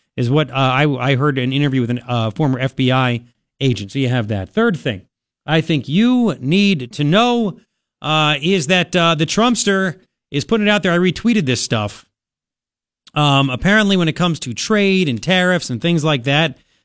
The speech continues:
uh, the Trumpster's all over this. And, and I just, I, I love it.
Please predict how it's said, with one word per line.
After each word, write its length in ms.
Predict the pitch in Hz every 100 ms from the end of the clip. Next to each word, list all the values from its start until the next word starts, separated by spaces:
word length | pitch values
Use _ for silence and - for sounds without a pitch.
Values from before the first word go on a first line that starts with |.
| _
uh, 360 | 127 131 127 127
the 120 | 127
Trumpster's 440 | - 180 190 147 123
all 200 | 123 120
over 180 | 123
this. 500 | 95 - - - - - _ _ _ _ _ _ _ _ _
And, 420 | 143 147 147 143 135
and 160 | 143
I 80 | 147
just, 260 | 139 139 139
I, 160 | 135
I 140 | 123 131
love 240 | 139 170
it. 180 | 113